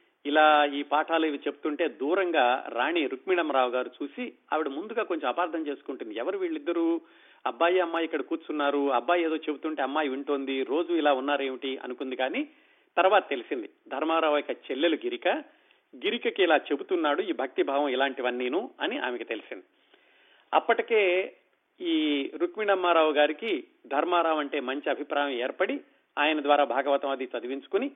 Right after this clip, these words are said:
ఆవిడ, "నేను నీకు డబ్బులు ఇస్తాను బాబు, నువ్వు మళ్ళీ వెళ్ళి చదువుకో" అని కూడా చెప్పింది.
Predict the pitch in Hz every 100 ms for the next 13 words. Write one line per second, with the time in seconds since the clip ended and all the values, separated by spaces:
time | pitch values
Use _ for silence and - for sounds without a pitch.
0 | _ _ _ _ _ 135 139 143 117 -
1 | - 147 147 143 139 135 131 160 156 151
2 | 139 135 202 165 135 156 175 147 139 131
3 | 131 135 127 147 160 143 - -